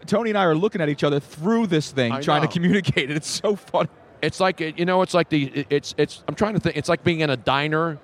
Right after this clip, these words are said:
Speaker 1: Yes.
Speaker 2: And you know when they have the booths, and then they have that little thing above the booth.
Speaker 1: Tony, what
Speaker 2: So you separate people with a piece of wood.
Speaker 1: But you know, you know,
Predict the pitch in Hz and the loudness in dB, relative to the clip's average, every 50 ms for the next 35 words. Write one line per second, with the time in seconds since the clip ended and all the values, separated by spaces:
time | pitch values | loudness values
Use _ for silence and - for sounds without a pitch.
0 | - - 156 190 208 214 208 - - - - 147 147 151 156 151 156 160 160 156 | -10 -4 -2 0 2 2 0 -2 -4 -4 -2 -2 0 0 2 2 2 2 2 2
1 | 147 151 151 139 123 135 110 - 143 151 165 170 - - - - - - - - | 2 0 0 0 0 -2 0 0 0 0 0 -2 -4 -6 -12 -12 -12 -12 -16 -20
2 | - - - - - 127 131 139 143 143 143 135 135 143 139 135 139 123 131 135 | -20 -20 -20 -12 -6 -4 -2 0 0 -2 -2 -4 -4 -4 0 0 0 0 0 0
3 | 147 147 156 143 - - 147 147 143 139 120 92 131 131 139 131 120 139 104 143 | 0 2 0 0 0 0 0 0 2 0 0 0 0 0 0 0 -2 -2 0 0
4 | 143 143 156 160 - - - - 226 196 165 160 165 - 156 156 143 143 139 139 | 0 2 0 0 -2 -4 -4 -2 0 0 0 -2 -4 -4 -2 0 0 2 2 0
5 | - - - 156 156 - 156 156 151 151 - 147 151 151 - 160 160 147 139 127 | 0 0 0 0 0 2 2 2 2 2 2 0 0 0 2 0 2 2 2 2
6 | 120 - 151 151 151 - 143 123 107 104 127 135 143 170 170 143 123 160 170 202 | 0 0 0 0 0 0 -4 -6 -4 -2 2 2 2 2 0 -2 -6 -4 -2 -2
7 | 220 226 - 185 196 220 | -2 -2 -2 -2 -2 -2